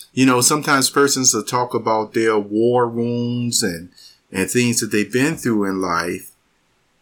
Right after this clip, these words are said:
And they will even say, "Look, uh, uh, look at me. Uh, uh, uh, nothing's wrong with me."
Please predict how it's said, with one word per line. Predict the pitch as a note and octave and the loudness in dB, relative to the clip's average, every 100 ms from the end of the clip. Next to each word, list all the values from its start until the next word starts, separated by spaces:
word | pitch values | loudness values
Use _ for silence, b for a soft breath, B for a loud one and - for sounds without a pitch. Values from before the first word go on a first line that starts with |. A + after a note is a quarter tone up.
| - | -4
And | A#2 A2+ A2 A2 | 0 0 -2 0
they | B2 D3 | 4 4
will | D3 C3+ C3+ | 4 0 0
even | C#3 B2+ A#2+ | -2 -2 0
say, | A#2 D#3 D3+ A#2+ | 0 2 2 2
"Look, | A#2+ C#3+ G3+ G3 - - _ _ _ _ | 0 0 0 -2 -10 -16 _ _ _ _
uh, | G#2+ G#2+ G#2+ E2 - _ _ _ _ _ _ _ _ _ A2 | 0 2 2 -2 -10 _ _ _ _ _ _ _ _ _ 0
uh, | A2 G2+ G2+ - | 2 2 0 -4
look | A#2 F#3 G#3 | 0 2 4
at | G3 | 2
me. | A3+ D3 G#2 F#2 F#2 | 2 0 0 -2 0
Uh, | A2+ | 0
uh, | A#2 A#2 A2+ - A2 F2+ | 2 2 2 0 -2 -2
uh, | A2+ A#2 | 0 2
nothing's | D#3 F3+ F3+ F3 | 2 2 0 2
wrong | G3+ B3 F3+ | 2 2 -2
with | G#2 | -4
me." | F#2 - | -6 -8